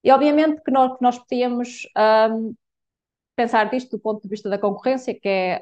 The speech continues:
um, um ponto de vista que, ah, os, as pessoas que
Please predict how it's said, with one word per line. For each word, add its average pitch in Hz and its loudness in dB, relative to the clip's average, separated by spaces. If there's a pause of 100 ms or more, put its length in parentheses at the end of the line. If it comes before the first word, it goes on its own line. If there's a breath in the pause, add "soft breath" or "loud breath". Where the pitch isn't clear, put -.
um, 185 -8
um 180 -10
ponto 190 -4
de 190 -8
vista 190 -2
que, 185 -2
ah, 175 0
os, 139 -10 (200)
as 185 -6
pessoas 170 2
que - -6